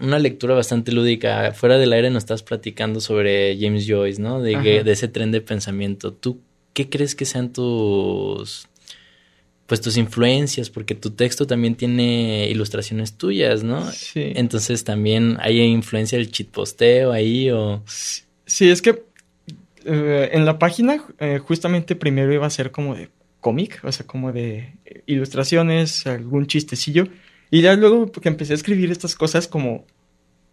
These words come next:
Speaker 2: casi cuentos, no sabría si decirles cuentos, empecé a publicar eso. Y ya influencias literarias, yo amo muchísimo a Virginia Woolf,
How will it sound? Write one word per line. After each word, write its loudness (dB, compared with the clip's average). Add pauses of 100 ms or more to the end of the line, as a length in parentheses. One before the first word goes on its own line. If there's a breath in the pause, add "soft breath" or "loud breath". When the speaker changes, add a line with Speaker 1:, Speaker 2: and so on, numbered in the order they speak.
(420)
Speaker 2:
casi 2
cuentos, 2
no -2
sabría -2
si -8
decirles -4
cuentos, -2 (240 soft breath)
empecé 0
a -4
publicar 0
eso. 0 (520 soft breath)
Y 6 (460)
ya 4
influencias -2
literarias, 0
yo 2 (320)
amo 0
muchísimo -4
a -6
Virginia 2
Woolf, -4